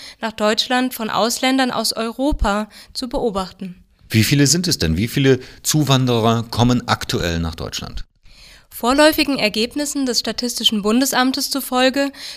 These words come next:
Speaker 1: zogen im Jahr zweitausendzwölf etwa neunhundertsechsundsechzigtausend Ausländer nach Deutschland zu. Im ersten Halbjahr dieses Jahres zogen fünfhunderteinstausend Ausländer nach Deutschland zu.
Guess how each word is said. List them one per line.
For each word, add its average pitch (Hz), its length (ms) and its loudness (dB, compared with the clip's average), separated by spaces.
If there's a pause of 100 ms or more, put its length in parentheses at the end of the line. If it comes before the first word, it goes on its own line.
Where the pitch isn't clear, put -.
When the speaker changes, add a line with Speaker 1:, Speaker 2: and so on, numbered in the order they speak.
Speaker 1:
zogen 302 320 0
im 240 160 0
Jahr 220 240 2
zweitausendzwölf 214 1040 -4
etwa 226 280 -2
neunhundertsechsundsechzigtausend 233 1600 -2
Ausländer 233 580 0
nach 214 160 -2
Deutschland 214 500 -4
zu. 196 380 -4 (720)
Im 233 120 -2
ersten 262 460 0
Halbjahr 214 480 0
dieses 269 460 -6
Jahres 208 480 -2
zogen 254 340 -2
fünfhunderteinstausend 247 1200 -2
Ausländer 226 480 -2
nach 208 160 -4
Deutschland 208 480 -6
zu. 190 300 -4